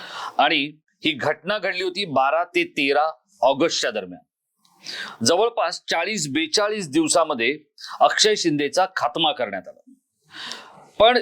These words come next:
अक्षय शिंदेची जी एन्काउंटरमध्ये हत्या झाली किंवा त्याचा एन्काउंटर केला गेला, यामुळे आता राजकीय वातावरण हे त्या लैंगिक अत्याचारानंतर जितकं तापलं होतं, त्यापेक्षा अधिक तापलंय.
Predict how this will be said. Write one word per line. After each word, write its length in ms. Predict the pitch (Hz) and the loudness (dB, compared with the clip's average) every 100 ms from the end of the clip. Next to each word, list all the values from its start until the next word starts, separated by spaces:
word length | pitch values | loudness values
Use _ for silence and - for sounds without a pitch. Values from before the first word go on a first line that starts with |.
| - | 0
अक्षय 340 | 160 - 226 | -2 2 0
शिंदेची 680 | 226 220 196 202 202 202 220 214 - _ _ _ 151 | 0 -2 0 -2 2 0 0 -2 -10 _ _ _ 2
जी 220 | 160 190 | 2 4
एन्काउंटरमध्ये 1040 | 147 160 143 180 190 180 196 175 175 180 185 - _ - | -2 -4 2 2 2 0 -2 0 0 0 0 -6 _ 0
हत्या 320 | 139 - 156 | 0 2 -2
झाली 320 | 143 151 151 | 0 0 0
किंवा 200 | 165 165 | 0 0
त्याचा 260 | 156 147 165 | 0 0 0
एन्काउंटर 500 | 151 151 208 240 233 | -2 -2 -2 0 -2
केला 260 | 151 151 127 | -2 -2 -2
गेला, 300 | 110 101 104 - - - - - | -2 -4 -4 -8 -20 -20 -20 0
यामुळे 600 | 143 180 208 175 139 131 135 - _ | 4 6 4 2 0 0 -4 -16 _
आता 500 | 147 151 180 175 135 | 0 2 -2 0 -2
राजकीय 460 | 139 151 143 233 | 2 0 2 -2
वातावरण 680 | 220 160 147 143 131 120 127 147 | 4 2 2 -2 0 -2 -4 -8
हे 360 | - - - 185 | -14 -8 0 0
त्या 500 | 196 _ 175 165 165 - _ - | 0 _ 0 0 -2 -6 _ 2
लैंगिक 460 | 131 175 190 240 | 4 4 0 -2
अत्याचारानंतर 880 | 214 - 190 180 185 175 170 160 151 | -2 -2 -6 -4 -2 -2 -4 -4 -4
जितकं 360 | 156 151 127 160 | -4 -4 -2 -4
तापलं 400 | 156 151 - 185 | 0 -2 0 0
होतं, 360 | 151 127 123 123 _ - | 0 0 -6 -8 _ -4
त्यापेक्षा 460 | 170 180 170 202 185 | -2 -2 0 0 2
अधिक 320 | 143 151 196 120 | -2 -2 -2 0
तापलंय. 320 | 113 - 87 | -2 -2 -14